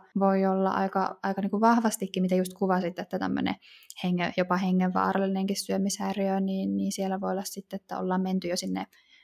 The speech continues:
aika toiseen laitaan nimenomaan sitten sillä janalla, että alkaa olemaan jo hyvin niinku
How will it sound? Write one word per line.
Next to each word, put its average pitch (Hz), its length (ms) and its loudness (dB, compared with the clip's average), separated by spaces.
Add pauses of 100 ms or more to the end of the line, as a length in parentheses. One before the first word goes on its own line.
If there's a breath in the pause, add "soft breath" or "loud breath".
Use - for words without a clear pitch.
(120 soft breath)
aika 190 240 0
toiseen 196 560 4
laitaan 202 440 2
nimenomaan 202 500 0
sitten 208 260 -4
sillä 208 300 -2
janalla, 208 600 2
että - 260 -2
alkaa 208 280 -2
olemaan 208 320 2
jo 208 140 2
hyvin 214 300 4
niinku 196 260 -6